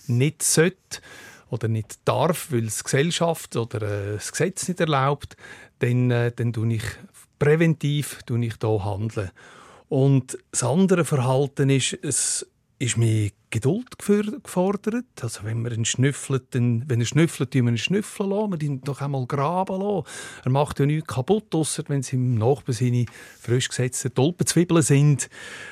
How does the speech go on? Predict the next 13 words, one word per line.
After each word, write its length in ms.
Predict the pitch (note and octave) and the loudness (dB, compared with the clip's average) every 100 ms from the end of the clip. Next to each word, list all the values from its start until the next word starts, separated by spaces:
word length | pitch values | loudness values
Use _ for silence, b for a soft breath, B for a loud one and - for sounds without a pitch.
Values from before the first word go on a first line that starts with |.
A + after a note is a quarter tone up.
| B - | B -4
Äh, 360 | B2 A#2 A#2 B2+ B B B _ | 0 2 0 -2 B B B _
also 260 | C3 C3 C3+ | 0 2 4
wir 180 | C3+ C#3+ | 4 4
fördern 300 | E3 G3+ G3+ | 6 6 6
seine 340 | - E3+ D#3+ | 6 4 4
Eigenständigkeit, 1160 | - B2+ F3+ G3 - F3 F#3+ G3 - E3 F3 E3+ | 2 2 2 0 -2 -2 -2 -2 -2 -2 -2 -2
fördern, 480 | - E3 F3 - F3 | 2 2 2 -2 -2
indem 440 | F3+ D3 C#3 D3 | 0 0 0 0
dass 220 | C#3 B2+ | -2 -4
wir 100 | B2+ | -2
ihn 140 | A#2+ A#2 | 0 -2
auch 220 | A2 A2 | -2 -4
viel 440 | - C#3 C3+ B2 | -2 -2 0 2